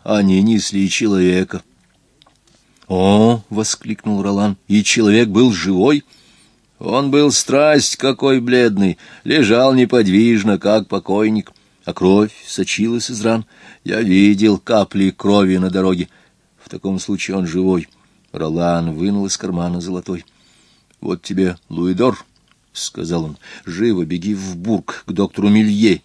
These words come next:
Скажи ему, чтобы он сел на коня и во весь опор мчался к замку Чёрных Ключей.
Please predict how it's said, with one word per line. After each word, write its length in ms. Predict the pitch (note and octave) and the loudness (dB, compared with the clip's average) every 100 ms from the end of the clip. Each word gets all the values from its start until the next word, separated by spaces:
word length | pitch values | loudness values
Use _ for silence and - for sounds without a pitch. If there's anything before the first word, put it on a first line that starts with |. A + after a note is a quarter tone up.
| _ _ - - | _ _ -20 -16
Скажи 460 | - - G2 G2 A#2 | -12 -10 -8 -6 -4
ему, 200 | G#2 F#2 | -2 -2
чтобы 200 | - G2 | -2 -2
он 80 | G2 | 0
сел 340 | - A2+ A2 | 0 2 4
на 140 | G#2+ G#2+ | 4 2
коня 440 | A2 G#2+ A#2 A#2 | 2 2 2 4
и 40 | A2+ | 4
во 100 | A2 | 6
весь 280 | A#2+ A#2 | 4 4
опор 300 | A2 A2+ A#2+ A2+ | 0 2 2 2
мчался 540 | - A#2+ A#2+ A2+ A2+ | 2 2 4 2 0
к 60 | G2 | 0
замку 440 | A2+ A#2+ A2 G#2+ | 2 0 0 0
Чёрных 420 | B2 B2 A#2 A#2 | 2 2 2 0
Ключей. 480 | - A2+ - B2 | -2 -4 2 2